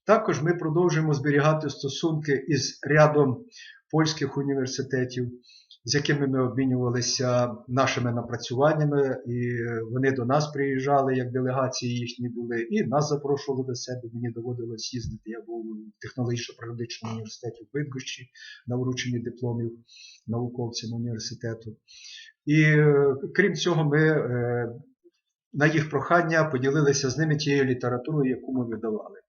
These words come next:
Шість польських університетів використовують в своїх бібліотеках наші напрацювання.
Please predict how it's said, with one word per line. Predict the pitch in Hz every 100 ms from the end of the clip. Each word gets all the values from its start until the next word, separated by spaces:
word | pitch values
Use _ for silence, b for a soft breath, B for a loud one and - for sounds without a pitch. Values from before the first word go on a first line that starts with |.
| _ B
Шість | - 202 - -
польських | 160 - 151 135
університетів | 120 127 123 190 185 143
використовують | 131 151 147 - 147 131
в | -
своїх | 131 123
бібліотеках | 113 120 120 151 151 135 131
наші | 110 - 107 - B B B
напрацювання. | 113 117 - 113 101 -